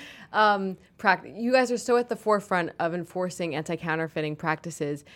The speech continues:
but I have to be honest, when I've tried to broach the subject with other brands and your competitors,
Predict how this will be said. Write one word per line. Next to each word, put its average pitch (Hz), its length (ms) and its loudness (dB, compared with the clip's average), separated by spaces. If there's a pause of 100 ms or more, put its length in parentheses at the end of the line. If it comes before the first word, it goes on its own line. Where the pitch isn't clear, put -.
(320)
but 208 160 4
I - 80 2
have 226 240 -2
to 208 80 -8
be 185 140 2
honest, 170 360 0
when 190 160 -6
I've 202 180 0
tried 175 360 -2
to 185 100 -8
broach 175 240 0
the 175 80 -10
subject 156 460 -4
with 165 180 -6
other 151 240 -2
brands 143 360 -4
and 156 100 -6
your 143 100 -6
competitors, 156 680 -6